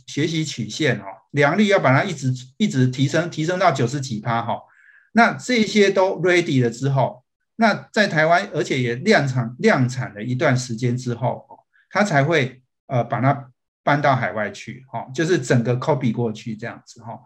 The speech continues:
所以你，你，你看哦，第一个，五，五奈米、四奈米，哈，这个是二零二四年才要生产的，哈。台湾五奈米已经在生产了啊，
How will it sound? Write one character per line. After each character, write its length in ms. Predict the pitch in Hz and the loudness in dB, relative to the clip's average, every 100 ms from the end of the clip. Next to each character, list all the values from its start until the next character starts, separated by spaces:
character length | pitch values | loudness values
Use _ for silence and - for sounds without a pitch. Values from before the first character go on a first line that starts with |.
| _ - - | _ -20 0
所 160 | 254 | 4
以 80 | 233 | 6
你， 140 | 147 | 4
你， 320 | - 143 156 - 170 | 0 -2 -2 -6 0
你 140 | 135 | 2
看 240 | 135 196 143 | 4 4 4
哦， 100 | 127 | 2
第 180 | 180 | 0
一 40 | 175 | 0
个， 280 | 143 - _ - | 0 -2 _ -6
五， 280 | 151 151 - | -6 -6 -2
五 140 | 139 190 | 0 4
奈 180 | 202 | 4
米、 140 | 143 127 | 6 4
四 180 | 127 190 | 2 0
奈 160 | 165 | 2
米， 220 | 135 110 | 2 0
哈， 160 | 117 117 | 0 -2
这 100 | 208 | 0
个 100 | 190 | -2
是 200 | 180 175 | -2 -2
二 180 | 196 165 | 0 2
零 260 | 131 113 127 | 0 -2 -2
二 180 | 180 139 | 0 0
四 300 | 131 160 123 | -2 -4 -2
年 280 | 107 104 110 | -2 -6 -12
才 140 | - | -6
要 120 | 120 117 | 0 0
生 280 | - 113 | -2 -4
产 220 | 127 123 - | -4 -8 -16
的， 80 | - - | -20 -16
哈。 160 | 110 - _ - | -16 -16 _ 0
台 140 | 160 | 4
湾 200 | 240 262 | 4 4
五 120 | 151 | 4
奈 160 | 165 226 | 6 6
米 140 | 143 | 6
已 40 | 123 | 4
经 140 | 165 | 2
在 120 | 180 | -4
生 200 | 143 156 | -4 -4
产 240 | 156 117 87 | -2 -4 -4
了 60 | |
啊， 220 | 95 95 | -14 -18